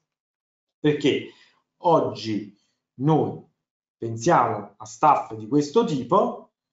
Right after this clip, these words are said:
quindi con un gancio, con un dettaglio ben eseguito. Negli edifici esistenti purtroppo tante volte troviamo staffe molto, molto, con diametro molto, molto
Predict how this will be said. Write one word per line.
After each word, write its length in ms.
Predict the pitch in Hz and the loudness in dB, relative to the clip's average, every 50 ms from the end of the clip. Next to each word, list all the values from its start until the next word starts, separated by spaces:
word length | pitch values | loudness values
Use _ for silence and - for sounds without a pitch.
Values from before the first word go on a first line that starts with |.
| _ _ _ _ _ _ _ | _ _ _ _ _ _ _
quindi 300 | - 131 123 110 110 - | -6 -6 -6 -6 -8 -8
con 200 | - 135 131 120 | -8 -6 -6 -6
un 140 | 120 117 113 | -6 -8 -4
gancio, 540 | 120 139 135 131 120 113 113 113 - 113 110 | 0 2 2 2 2 -2 -4 -8 -10 -10 -10
con 160 | 110 113 117 | -10 -10 -8
un 80 | 117 | -6
dettaglio 560 | 113 120 113 - - 147 135 127 113 113 107 101 | -4 -4 -4 0 0 2 2 2 0 -4 -6 -4
ben 240 | 110 131 127 110 | -2 0 0 0
eseguito. 920 | 110 110 - 160 156 135 123 101 98 - - 185 214 233 - - - _ _ _ _ _ _ _ _ _ _ _ _ _ _ _ _ _ _ _ _ _ _ _ | 0 -2 -2 0 0 0 -2 -6 -6 -2 2 2 2 2 0 -6 -12 _ _ _ _ _ _ _ _ _ _ _ _ _ _ _ _ _ _ _ _ _ _ _
Negli 260 | - 165 202 185 147 135 | 0 4 4 4 4 4
edifici 320 | 131 135 135 160 170 156 | 2 0 0 0 0 0
esistenti 640 | 143 139 190 190 - - 147 127 120 113 117 123 | 0 0 -2 -4 0 2 2 2 2 0 -2 -4
purtroppo 720 | 127 160 180 - - - 127 117 - - - - 117 113 117 | -2 -2 -2 -2 0 0 0 0 0 0 -4 -6 -6 -2 2
tante 400 | 127 151 143 131 127 - 156 160 | 4 4 4 2 2 2 2 2
volte 380 | 135 113 107 107 - - 120 | 4 2 0 0 -2 -4 -4
troviamo 580 | 113 127 131 123 120 117 117 110 107 107 - - | 0 2 4 4 4 4 2 2 0 -2 -8 -14
staffe 680 | - - - 127 123 123 - - - - 113 110 101 101 107 110 | -10 -4 0 2 2 2 2 -2 -6 -12 -14 -14 -14 -14 -14 -8
molto, 520 | 120 131 131 127 120 120 - - 110 107 | -4 -2 -2 -2 -2 -6 -10 -14 -12 -8
molto, 360 | 113 120 120 120 120 - _ _ | -6 -6 -6 -6 -8 -12 _ _
con 160 | - 113 113 | -18 -14 -8
diametro 380 | 110 117 127 127 113 - - - | -4 -2 -2 -2 -2 -4 -8 -6
molto, 260 | 127 131 131 - - | -6 -6 -6 -6 -10
molto 380 | 110 113 113 113 - 107 101 | -14 -14 -14 -14 -14 -18 -18